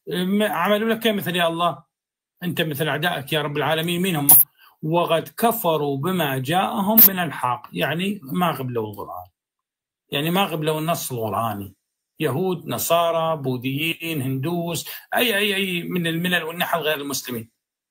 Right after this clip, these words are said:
بما أنه ما قبل النص القرآني، قال لك: "لا، أنا لا أؤمن بهذا الكتاب"، إذن هم أصبحوا أعداء الله. لا تتخذهم أولياء ولا تلغوا إليهم بالمودة، ما في محبة بينكم وبينهم.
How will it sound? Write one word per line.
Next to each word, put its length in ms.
بما 320
أنه 400
ما 260
قبل 300
النص 360
القرآني، 500
قال 100
لك: 140
"لا، 140
أنا 120
لا 100
أؤمن 220
بهذا 180
الكتاب"، 460
إذن 220
هم 160
أصبحوا 560
أعداء 280
الله. 300
لا 320
تتخذهم 540
أولياء 580
ولا 280
تلغوا 460
إليهم 320
بالمودة، 560
ما 140
في 160
محبة 440
بينكم 520
وبينهم. 500